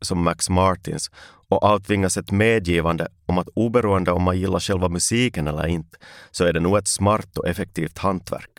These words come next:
Svenska låtskrivare har stora framgångar på Billboardlistorna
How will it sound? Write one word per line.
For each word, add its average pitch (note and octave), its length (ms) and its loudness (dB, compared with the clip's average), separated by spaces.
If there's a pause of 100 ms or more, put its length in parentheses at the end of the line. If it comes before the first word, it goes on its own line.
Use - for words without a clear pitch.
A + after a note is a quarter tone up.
(1120)
Svenska A#2 420 -4
låtskrivare F#2+ 720 0 (220)
har F#2 200 -4
stora A2 440 0
framgångar F2 560 0
på E2+ 120 -6
Billboardlistorna E2 960 -4